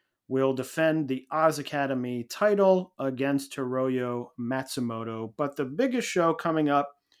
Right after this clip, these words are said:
in the next two weeks of Joshi is Tokyo Joshi's Wrestle Princess three, which will happen on October ninth. Here is the rundown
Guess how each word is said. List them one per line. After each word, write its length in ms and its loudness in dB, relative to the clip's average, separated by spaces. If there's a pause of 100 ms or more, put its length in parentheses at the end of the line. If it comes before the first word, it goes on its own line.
(420)
in 220 0
the 100 2
next 300 0
two 140 2
weeks 180 2
of 140 -2
Joshi 460 -2 (100)
is 500 2
Tokyo 400 2
Joshi's 720 2 (400)
Wrestle 600 2
Princess 560 0
three, 420 0
which 260 -8
will 120 -8
happen 560 -4 (500)
on 240 -4
October 560 -2
ninth. 420 -4 (520)
Here 540 0
is 380 0
the 120 -2
rundown 760 0